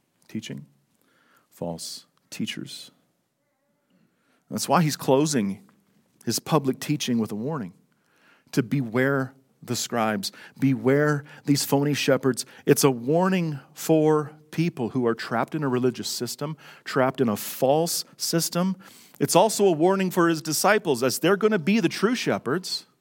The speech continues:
You're not gonna be like these guys. It's also a warning for us. It's a warning even for those that we love.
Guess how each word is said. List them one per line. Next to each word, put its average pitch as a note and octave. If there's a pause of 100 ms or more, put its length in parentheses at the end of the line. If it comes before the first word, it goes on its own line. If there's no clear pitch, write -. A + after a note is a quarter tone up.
(1160)
You're C#3
not F3+
gonna G3
be F#3
like E3
these D#3+
guys. - (2250)
It's -
also C3+
a -
warning B2+
for G2+
us. F#2 (1160)
It's -
a A#2+
warning A2 (1300)
even B2
for G#2
those G2+
that F2+
we F2+
love. E2